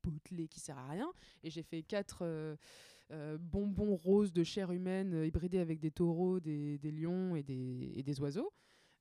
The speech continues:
euh, pour en faire un peu une, voilà, pour me moquer un petit peu de la grotesque. Et je, j'ai ajouté à ça des éléments, euh, on va dire, de nourriture contemporain. J'ai, je crois que j'ai foutu des chips, des saucissons, des pizzas,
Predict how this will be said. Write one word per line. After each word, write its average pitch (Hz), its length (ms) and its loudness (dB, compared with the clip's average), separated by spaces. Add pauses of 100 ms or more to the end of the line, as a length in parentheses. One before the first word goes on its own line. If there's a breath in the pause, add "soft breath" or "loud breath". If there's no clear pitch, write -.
euh, 143 480 -12
pour 147 140 -8
en 151 100 -4
faire 226 200 -4
un 170 80 -2
peu 233 220 0
une, 156 300 -4
voilà, 165 260 -6
pour 151 140 -10
me 156 80 -6
moquer 196 320 -4
un 185 80 -4
petit 165 160 -14
peu 185 100 -6
de 170 60 -6
la 160 100 -4
grotesque. 196 500 -8
Et 165 140 -6
je, 160 300 -8
j'ai 147 160 -6
ajouté 151 280 -6
à 170 60 -4
ça - 180 -6
des 165 200 0
éléments, 165 420 -2
euh, 151 120 -12
on - 20 -18
va 151 100 -6
dire, 165 160 0
de 160 80 -4
nourriture 165 380 -6
contemporain. 160 500 -2
J'ai, 147 240 -8
je - 140 -20
crois - 140 -20
que 143 40 -16
j'ai - 180 -20
foutu - 220 -20
des 123 140 -8
chips, 170 260 -6
des 127 120 -2
saucissons, 139 520 -8
des 151 80 -12
pizzas, 143 400 -8